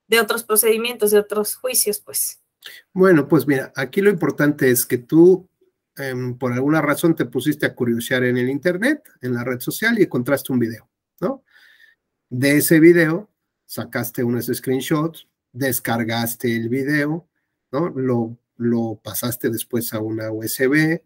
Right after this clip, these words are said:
Speaker 2: donde viene la U R L, lo protegiste en la nube para que no lo vayan a borrar después, y sacas estos screenshots, ¿no? De la U R L de transparencia, la página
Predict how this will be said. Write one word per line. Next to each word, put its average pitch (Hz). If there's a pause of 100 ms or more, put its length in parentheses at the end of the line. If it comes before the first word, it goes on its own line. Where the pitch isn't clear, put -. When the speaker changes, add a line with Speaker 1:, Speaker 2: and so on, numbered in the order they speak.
Speaker 2:
donde 110
viene 117
la 113
U 110
R 123
L, 156 (420)
lo 135
protegiste 135
en 120
la 117
nube 135
para 117
que 123
no 117
lo 117
vayan 113
a 107
borrar 110
después, 180 (560)
y 175
sacas -
estos 160
screenshots, 135
¿no? 135
De 147
la 117
U 113
R 127
L 135
de 127 (100)
transparencia, 117
la 107
página 127